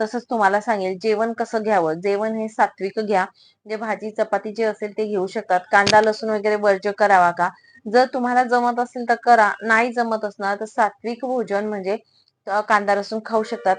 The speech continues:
कांदा लसूण खाल्ल्याने आपल्या शरीरातील हीट वाढत असते. आपली जी तामसी वृत्ती असते ती वाढत असते. आपल्या शरीरातील, अ, उष्णता वाढत असते. त्यामुळे आपल्याला त्रास होऊ शकतो. म्हणून आपण सात्विक भोजन घ्यायचा प्रयत्न करा. मात्र भाजी चपाती चालेल. घरातले इतर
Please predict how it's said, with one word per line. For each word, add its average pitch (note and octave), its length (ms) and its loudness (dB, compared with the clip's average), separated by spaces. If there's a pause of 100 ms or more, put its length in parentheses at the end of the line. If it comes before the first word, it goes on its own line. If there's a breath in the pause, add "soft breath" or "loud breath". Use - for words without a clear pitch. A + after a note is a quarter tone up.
कांदा G#3+ 300 6
लसूण A#3+ 340 0
खाल्ल्याने G3+ 440 0
आपल्या F#3 300 -2
शरीरातील F#3+ 500 -2
हीट A3 300 -2
वाढत F#3+ 360 6
असते. F#3+ 280 -2
आपली A3+ 200 -6
जी C4 120 -4
तामसी A3 640 0
वृत्ती A#3 400 -6
असते G3 300 -6
ती G#3+ 160 -8
वाढत F#3+ 400 0
असते. G3 260 -4
आपल्या F#3 260 -2
शरीरातील, G3+ 680 -2 (100)
अ, F#3+ 100 -2
उष्णता G3 460 -2
वाढत F3+ 360 0
असते. F3+ 240 -8
त्यामुळे G#3+ 280 -2
आपल्याला A3+ 300 2
त्रास A3 360 4
होऊ F3+ 140 -4
शकतो. F3 400 -6
म्हणून A3+ 260 -2 (360 soft breath)
आपण - 220 -2
सात्विक A3 500 -2
भोजन F#3+ 340 -2 (200)
घ्यायचा G3+ 260 0
प्रयत्न F#3+ 440 -4
करा. F3 300 2 (480 soft breath)
मात्र G3 340 -2
भाजी A3+ 400 -6
चपाती G3+ 400 -2
चालेल. F#3+ 380 0
घरातले G#3 400 -2
इतर G#3+ 560 0